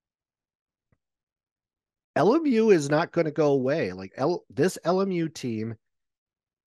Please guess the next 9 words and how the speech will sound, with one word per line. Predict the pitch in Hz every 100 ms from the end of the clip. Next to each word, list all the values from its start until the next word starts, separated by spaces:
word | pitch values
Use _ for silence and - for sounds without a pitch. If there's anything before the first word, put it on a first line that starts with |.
| _ _ _ _ _ _ -
has | - 120 120 104 117 - _
started | - - 139 156
to | 143
clean | - 143 160 151
up | 143 113
a |
lot | 107 113 117 131
of | 113
what | 107 110